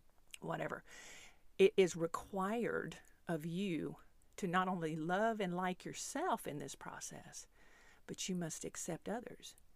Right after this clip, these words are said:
as well. And so it's a process. It's a practice. You must be gentle. You must be accepting of yourself first. You must make these changes. And you must be okay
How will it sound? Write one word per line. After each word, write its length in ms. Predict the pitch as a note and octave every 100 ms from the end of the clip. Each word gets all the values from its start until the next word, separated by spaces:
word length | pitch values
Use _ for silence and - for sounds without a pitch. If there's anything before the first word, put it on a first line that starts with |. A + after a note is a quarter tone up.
| -
as 140 | E3
well. 460 | F3 B3 - - - - - - - - -
And 120 | C#3+
so 300 | C#3 E3 E3 - - - - - - -
it's 180 | B3 D#4+
a 80 |
process. 800 | - - - - - - - - - - - -
It's 160 | G3+
a 60 | A3
practice. 720 | - F3+ - - D#3+ - - - - -
You 100 | F#3
must 300 | F#3 F3+ -
be 100 | G#3
gentle. 640 | G3 F#3 E3+ E3 - E3 - -
You 140 | E3 D#3
must 200 | D3 -
be 120 | D#3+
accepting 560 | E3+ - F#3 D#3+ E3+ D3+
of 140 | D3+
yourself 400 | G3+ - G3 G3+
first. 600 | - F#3+ E3 F3 - - - - - - - -
You 80 | D#3
must 260 | D#3 E3 -
make 220 | D#3+ -
these 200 | F#3+ -
changes. 720 | - B3 B3+ - - - - - - - -
And 180 | - E3+
you 80 | E3+
must 280 | F3 F3 -
be 160 | F3
okay 640 | F3+ - C4 C4 G#3+ G3+